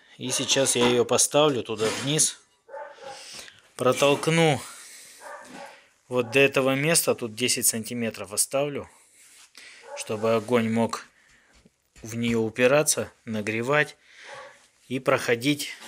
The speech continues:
вот через вот эту щель выше. Сорок сантиметров от верха. И получилась вот такая перегородка.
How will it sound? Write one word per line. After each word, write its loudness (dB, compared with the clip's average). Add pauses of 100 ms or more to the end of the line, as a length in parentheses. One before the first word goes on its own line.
(360)
вот -12
через -2
вот -8
эту -6
щель 2 (420)
выше. -4 (480)
Сорок 0
сантиметров -4
от -12
верха. -4 (960)
И -12 (100)
получилась -4
вот -14
такая -8
перегородка. -12